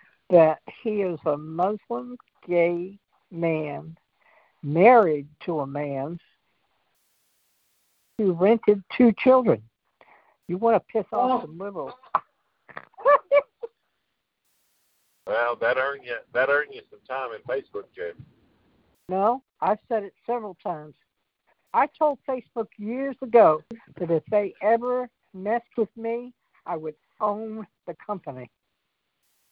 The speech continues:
Speaker 1: I
Speaker 3: If
Speaker 1: have a
Speaker 3: ever
Speaker 1: right
Speaker 3: what?
Speaker 1: to say this. I have a right to say it.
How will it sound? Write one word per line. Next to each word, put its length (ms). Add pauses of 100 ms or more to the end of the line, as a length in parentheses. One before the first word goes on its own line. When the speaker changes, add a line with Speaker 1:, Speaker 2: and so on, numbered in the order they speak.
(1000)
Speaker 1:
I 120
Speaker 3:
If 40
Speaker 1:
have 160
a 40
Speaker 3:
ever 200
Speaker 1:
right 200
Speaker 3:
what? 140
Speaker 1:
to 80 (140)
say 240
this. 160 (500)
I 140
have 160
a 80 (100)
right 260
to 80 (140)
say 200
it. 80